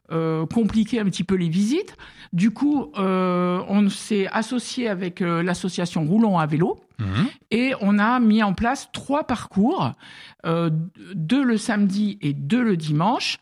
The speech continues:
Speaker 1: euh, qui vont, euh, f-, permettre de visiter quatre ou cinq ateliers, euh, dans l'après-midi en faisant du vélo. Voilà.
Speaker 2: D'accord.
Speaker 1: Et donc rendez-vous, donc les inscriptions, euh, se font par téléphone, les numéros de téléphone sont dans le livret,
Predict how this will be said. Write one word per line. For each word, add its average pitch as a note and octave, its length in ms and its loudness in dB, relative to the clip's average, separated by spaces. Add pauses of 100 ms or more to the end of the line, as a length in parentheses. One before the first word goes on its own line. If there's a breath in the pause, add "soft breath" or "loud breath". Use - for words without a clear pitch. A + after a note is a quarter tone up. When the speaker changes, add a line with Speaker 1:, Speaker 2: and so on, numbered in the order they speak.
(460 loud breath)
Speaker 1:
euh, F3+ 140 -2
qui F3+ 200 -2
vont, G#3+ 380 2
euh, F3+ 460 0
f-, E3+ 220 -8 (260)
permettre G#3+ 340 0
de G#3+ 80 4
visiter F#3+ 560 0
quatre B3+ 300 -6
ou - 20 -2
cinq A#3+ 400 -4
ateliers, G3+ 680 2 (460 loud breath)
euh, E3+ 460 0
dans E3 180 0
l'après-midi G3 560 0
en B3 80 0
faisant G#3+ 220 0
du G3 80 2
vélo. D#3 240 -2 (680)
Voilà. D3+ 160 2
Speaker 2:
D'accord. A2 260 -4 (720 loud breath)
Speaker 1:
Et F3 180 0
donc G3 220 2
rendez-vous, A3+ 560 2
donc F#3+ 240 0
les A3+ 180 2
inscriptions, A3+ 720 -2 (720)
euh, F3 180 -2
se F3 160 -4
font G#3+ 200 -2
par G#3 140 -2
téléphone, G3+ 540 0
les G3 140 0
numéros F#3+ 320 -2
de F#3 60 -6
téléphone D#3+ 360 -2
sont A3+ 140 -2
dans A3 140 0
le F#3 120 0
livret, D3+ 460 -2